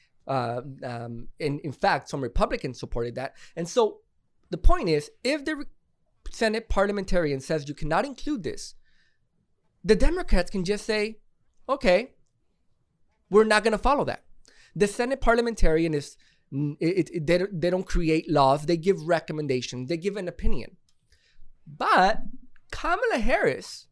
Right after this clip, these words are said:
who's gonna be the fifty-first, fifty, uh, first vote, can come and say, "You know what? We're not gonna follow that opinion.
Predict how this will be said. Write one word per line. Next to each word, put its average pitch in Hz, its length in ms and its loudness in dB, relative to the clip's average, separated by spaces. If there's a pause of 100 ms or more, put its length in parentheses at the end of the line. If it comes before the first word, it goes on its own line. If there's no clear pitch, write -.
(260)
who's 170 120 -6
gonna 240 140 -2
be 233 80 -8
the 214 100 -8
fifty-first, 208 480 -8 (140)
fifty, 190 260 -10 (260)
uh, 131 180 -4
first - 340 -4
vote, 269 300 4 (220)
can 214 160 -4
come 208 460 -2 (180)
and 196 120 -8
say, 240 100 -2
"You 240 140 -4
know 240 100 -6
what? 262 280 -6 (560)
We're 311 140 -4
not 392 180 -2
gonna 349 160 -6
follow 302 320 -2
that 175 160 2
opinion. 135 440 -4